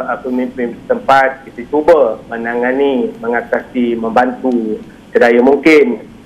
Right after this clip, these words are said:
ah, keresahan, ah, di kalangan rakyat ini. Bagi bantuan-bantuan, kita telah cuba salurkan melalui kepimpinan setempat.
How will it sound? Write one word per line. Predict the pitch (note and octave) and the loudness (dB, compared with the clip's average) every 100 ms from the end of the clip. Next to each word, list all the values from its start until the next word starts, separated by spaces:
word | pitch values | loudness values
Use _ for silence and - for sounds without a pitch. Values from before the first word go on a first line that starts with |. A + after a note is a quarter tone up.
| - A#2 | -8 0
ah, | A2+ A2 | 2 2
keresahan, | A#2 A#2 A#2 A#2+ B2 A#2+ A2+ | 2 0 2 0 2 0 2
ah, | A2 G#2+ G#2 G2+ G2+ G2+ G2+ | 0 2 2 2 2 0 -2
di | A2+ | -2
kalangan | A2+ A2+ A2+ A2 G#2+ | 0 2 2 4 2
rakyat | G#2+ A#2+ | 2 4
ini. | C3+ A2 G2 - - - - - | 6 4 0 -12 -20 -20 -20 -6
Bagi | A#2+ D3 F3 G3 F3+ D#3 C#3+ C3 | -2 -2 0 4 6 6 6 4
bantuan-bantuan, | C#3+ - D3+ C3+ B2 B2+ C3+ C#3 C3 A#2+ A#2 A2+ | 0 2 2 4 2 2 2 4 6 4 0 -4
kita | A#2 - A#2 A#2+ | -8 -6 -2 0
telah | A#2 - | 0 -2
cuba | A#2 A#2+ A2+ A2 - A2 | 2 4 6 4 2 0
salurkan | A2+ B2 B2 C3 B2+ B2 A#2+ A#2+ - | 2 2 2 2 4 2 0 -6 -4
melalui | A#2 A#2 B2 B2 A#2+ | 0 2 2 0 0
kepimpinan | - B2+ D3 D3 D#3+ D3 | 0 2 0 4 4 2
setempat. | - - G#3+ - - - | 0 -6 -6 -2 -4 -4